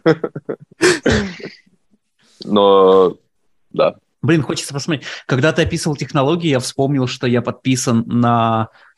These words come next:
Speaker 2: художника в Инстаграме, который, м, в Блендере рисует, э, анимирует подобной техникой, которую ты описал. Я, конечно же, нифига не помню имена. А, это мой дар, талант свыше.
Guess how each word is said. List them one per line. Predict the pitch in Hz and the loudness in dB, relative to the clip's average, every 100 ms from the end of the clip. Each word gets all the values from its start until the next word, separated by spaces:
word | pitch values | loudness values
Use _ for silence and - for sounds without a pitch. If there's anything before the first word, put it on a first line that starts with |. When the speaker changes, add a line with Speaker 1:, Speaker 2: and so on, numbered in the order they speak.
| _ _ | _ _
Speaker 2:
художника | - - 120 135 135 170 180 170 | -10 -4 2 2 2 0 0 0
в | 160 | -2
Инстаграме, | 151 147 151 151 | -2 -2 0 0
который, | 143 139 135 135 123 123 _ | 0 -2 0 0 0 -4 _
м, | 127 120 117 | -4 -2 -2
в | 110 | -2
Блендере | 117 135 160 156 123 | 0 2 2 0 -2
рисует, | 117 - 135 135 131 | -4 -4 -2 -2 -4
э, | - 104 104 - | -10 -8 -8 -2
анимирует | 120 127 127 120 113 107 | 2 4 4 4 2 0
подобной | 117 113 113 110 | -2 -2 -2 -2
техникой, | 120 113 117 101 | -4 -4 -6 -4
которую | 113 110 107 | -4 -4 -2
ты | 160 | -2
описал. | 160 - 107 | -4 -4 -4
Я, | 107 | -2
конечно | - 123 127 127 | 0 0 0 -4
же, | 98 | -6
нифига | 98 120 131 95 113 110 | -4 -4 -6 -8 -2 -2
не | 107 | -2
помню | 98 104 104 104 | -2 0 2 2
имена. | 101 107 131 160 - - - - - _ _ | 2 2 0 -2 -8 -20 -20 -20 -20 _ _
А, | - 113 110 110 110 107 104 | -2 2 2 2 4 4 2
это | 104 110 | 2 2
мой | 107 101 98 | 2 0 -2
дар, | - 85 - - 110 113 110 | -8 -10 -10 -12 -2 2 2
талант | - 107 104 104 | 0 -2 0 0
свыше. | - 107 104 - | -2 -2 -2 -2